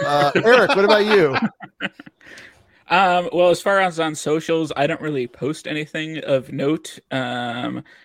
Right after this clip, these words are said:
Speaker 2: but certainly follow my Twitch, and one day I will premiere there. Uh, it's, uh, generic with a K underscore games. There, the link's right there on your screen right now,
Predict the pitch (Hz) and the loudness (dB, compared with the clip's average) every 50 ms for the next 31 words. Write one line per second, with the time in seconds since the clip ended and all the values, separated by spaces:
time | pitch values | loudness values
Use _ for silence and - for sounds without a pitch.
0 | _ _ - 135 160 220 208 - - - _ _ _ _ _ _ - - - 170 | _ _ -2 2 4 4 4 2 -2 -8 _ _ _ _ _ _ -14 -4 -2 -2
1 | 170 - 175 180 170 156 - - 147 151 151 160 160 160 156 151 143 147 147 - | 0 0 2 2 0 0 0 2 2 4 4 4 2 0 0 -2 -4 -4 -6 -6
2 | - 165 170 - - - - - - - - _ - 131 135 131 135 135 135 135 | -4 -4 -4 -4 -4 -8 -14 -14 -16 -18 -14 _ -4 -4 -2 -2 -2 -4 -4 -4
3 | 131 123 123 135 143 147 156 165 165 151 156 156 151 113 143 156 156 151 156 156 | -6 -6 -4 -4 -2 -2 -2 -2 0 0 2 2 2 2 4 4 6 4 4 2
4 | - - 151 156 165 180 180 139 127 127 - _ _ - - - - - - - | 0 -2 0 2 4 4 4 4 4 2 0 _ _ -20 -20 -20 -18 -16 -14 -10
5 | - 123 131 120 110 104 101 - - - 139 135 127 123 127 - - 127 135 - | -6 -4 -4 -2 -2 -4 -8 -8 -6 -2 -2 0 0 -2 -4 -4 -6 -8 -8 -8
6 | - - - - - _ - - - - - - - 131 - - 151 147 156 170 | -10 -12 -12 -12 -14 _ -10 -8 -8 -8 -10 -10 -12 -10 -4 -2 0 2 4 6
7 | 185 170 139 120 - _ - - - 143 - 135 - - - 156 160 170 180 180 | 6 6 4 2 -2 _ -14 -12 -12 -10 -8 -10 -4 -2 0 0 0 0 -4 -6
8 | 180 - - 147 147 151 156 151 - - 147 139 131 127 - 127 120 120 123 135 | -10 -8 -8 -4 -2 -2 -2 -2 0 0 0 0 0 -2 -4 -6 -6 -6 -8 -8
9 | 165 165 160 - - - - - _ _ _ _ 135 139 147 - - _ _ _ | -10 -12 -12 -12 -14 -16 -18 -20 _ _ _ _ -4 -2 -2 -2 -4 _ _ _
10 | _ _ _ _ 139 147 170 175 185 - - 160 165 175 170 165 - 165 170 165 | _ _ _ _ 0 2 4 4 4 2 4 4 4 6 4 4 4 4 6 4
11 | 165 160 156 147 - - - - - 170 - - - 123 - - - 156 147 | 4 2 2 0 -2 -4 -6 -6 -6 -6 -6 -8 -8 -8 -8 -8 -8 -8 -10